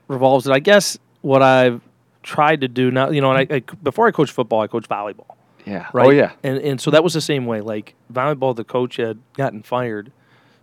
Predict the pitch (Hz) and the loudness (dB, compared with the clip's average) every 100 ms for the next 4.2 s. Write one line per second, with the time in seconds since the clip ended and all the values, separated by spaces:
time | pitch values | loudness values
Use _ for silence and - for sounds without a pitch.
0 | _ 123 113 113 110 113 110 123 - 131 | _ -6 -4 -4 -6 -8 -12 -16 -12 -8
1 | 123 123 120 117 107 - 135 127 127 117 | -8 -6 -6 -6 -8 -10 -8 -8 -10 -10
2 | 117 110 113 117 127 117 117 110 110 107 | -8 -8 -6 -4 -4 -4 -8 -8 -12 -12
3 | 117 113 - 110 104 - 107 - 160 - | -14 -12 -12 -12 -12 -16 -18 -12 -10 -8
4 | 92 | -12